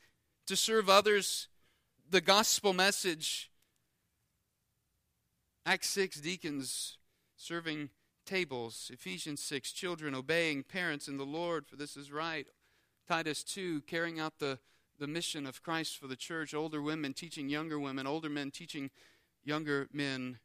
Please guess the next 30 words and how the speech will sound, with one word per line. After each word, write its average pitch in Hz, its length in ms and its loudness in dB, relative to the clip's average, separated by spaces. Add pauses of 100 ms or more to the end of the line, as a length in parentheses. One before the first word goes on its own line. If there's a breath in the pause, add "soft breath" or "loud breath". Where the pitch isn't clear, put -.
(720)
You - 80 -8
see, 185 160 -4
Jesus' 185 560 -6
death 175 280 -2
affects 165 440 -6
every, 175 360 0
every 165 380 -2
area 135 520 0 (440 soft breath)
of 143 100 -4
our 147 160 4
lives. 143 720 -2 (580)
And 165 120 0
as 170 180 2
we 175 100 -2
lay 175 300 4
down 175 300 0
our 147 180 0
lives, 151 500 -2
we 139 120 -4
lay 160 180 0
down 165 240 -4
our 139 140 -2
lives 147 400 -2
in 131 100 -6
service 160 480 -6
to 160 300 -10
the 131 100 -12
King. 127 480 -8 (1300)
And 180 100 2
if 165 220 0